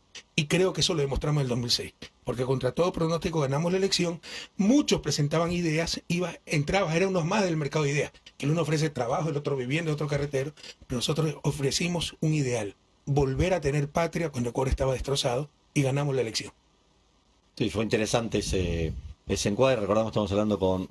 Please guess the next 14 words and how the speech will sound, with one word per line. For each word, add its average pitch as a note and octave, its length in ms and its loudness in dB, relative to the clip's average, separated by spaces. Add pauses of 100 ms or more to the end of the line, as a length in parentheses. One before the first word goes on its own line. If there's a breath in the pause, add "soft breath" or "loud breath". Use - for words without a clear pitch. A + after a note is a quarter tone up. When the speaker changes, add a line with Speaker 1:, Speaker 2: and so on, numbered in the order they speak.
Speaker 2:
Rafael G#2 440 2
Correa G#2+ 360 4
en F#2 100 0
el F2+ 120 2
piso G#2+ 380 2
de F#2 80 2
Radio A2 300 2
Continental, F#2+ 600 2
expresidente G2+ 680 0
del F2+ 100 0
Ecuador. B2+ 540 2 (500 loud breath)
Y, A#2+ 340 2
Rafael, F#3+ 480 0 (140)
venías G3 640 0